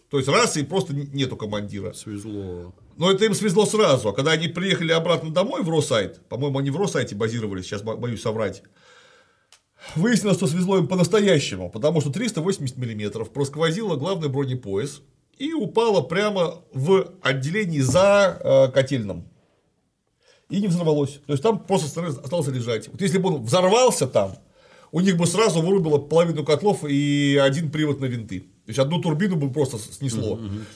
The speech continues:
Speaker 1: После чего он лишился бы половины хода.
Speaker 2: Мгм.
Speaker 1: И, естественно, там начались бы пожары. После чего принц Ойген просто подъехал бы к нему с нужного ракурса и торпед пять бы в него положил, и они бы лишились не худа,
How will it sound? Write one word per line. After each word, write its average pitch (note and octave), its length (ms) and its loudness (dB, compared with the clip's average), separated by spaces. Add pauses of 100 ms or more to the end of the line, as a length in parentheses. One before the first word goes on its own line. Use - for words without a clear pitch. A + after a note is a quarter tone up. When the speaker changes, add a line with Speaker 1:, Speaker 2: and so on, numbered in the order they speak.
(100)
Speaker 1:
После F#3 260 2
чего F#3+ 220 0
он F#3+ 120 2
лишился F#3 360 2
бы D#3+ 200 -2
половины F#3+ 480 2
хода. E3+ 460 2 (800)
Speaker 2:
Мгм. A2+ 340 -6 (160)
Speaker 1:
И, F#3+ 80 -4
естественно, F#3+ 800 2
там C#3+ 120 0
начались D#3 240 -4
бы D3 80 0
пожары. B2 420 2
После E3 280 -2
чего E3+ 220 -2
принц E3+ 340 -2
Ойген F#3+ 420 -2 (760)
просто G#3 360 4
подъехал D3 460 0
бы C#3 100 -4
к C3+ 60 -12
нему E3 200 -2
с - 80 -6
нужного D#3 400 0
ракурса D#3+ 420 -2
и D#3 40 -4
торпед D3+ 440 -4
пять C3 200 2
бы A2+ 80 -2
в A2+ 60 -4
него A#2 180 -4
положил, D3 520 0
и C3 40 0
они C#3+ 160 -2
бы C#3 100 0
лишились C#3+ 340 -2
не D#3 120 -2
худа, F3+ 560 0